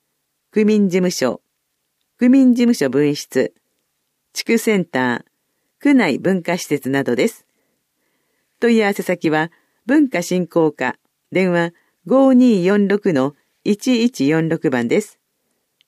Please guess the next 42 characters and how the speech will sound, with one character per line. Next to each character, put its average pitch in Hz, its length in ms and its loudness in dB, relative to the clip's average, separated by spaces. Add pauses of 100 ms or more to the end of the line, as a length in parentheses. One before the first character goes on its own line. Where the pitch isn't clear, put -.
(1700)
コ 233 120 2
ミ 285 120 4
ュ - 20 4
ニ 339 140 4
テ 220 220 0
ィ - 0 -
助 196 180 0
成 247 240 0
事 233 120 2
業 185 220 2
に 156 160 -2
つ - 100 -4
い 180 120 -2
て、 - 240 -4 (1040)
一 214 200 0
般 233 180 0
財 208 200 0
団 202 200 0
法 196 200 0
人 131 320 -2 (340)
自 208 120 -2
治 285 160 2
総 262 240 2
合 240 200 4
セ 240 160 0
ン 214 80 -2
タ 180 180 -2
ー - 40 0
の 147 240 -2 (300)
コ 220 120 0
ミ 240 100 4
ュ 240 40 4
ニ 233 140 2
テ 180 140 -4
ィ 160 80 0
助 156 160 -2
成 220 280 0
事 208 120 0
業 175 240 0
に 139 180 0
よ 123 140 0
る 127 260 0